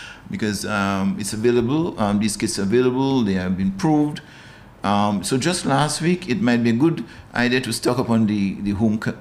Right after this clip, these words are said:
covid test, test because the F D A, F D A issued new guidelines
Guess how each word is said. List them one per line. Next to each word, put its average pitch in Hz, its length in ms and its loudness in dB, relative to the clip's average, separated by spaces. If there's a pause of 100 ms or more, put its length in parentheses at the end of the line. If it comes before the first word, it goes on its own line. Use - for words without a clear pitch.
covid 98 300 0
test, - 260 -4 (360)
test 175 400 -2
because 110 280 0
the 110 100 0
F 135 100 0
D 135 520 -2 (180)
A, 139 40 2
F 147 160 0
D 113 400 2
A 131 100 -4
issued 104 600 0
new 156 280 4
guidelines 98 920 -2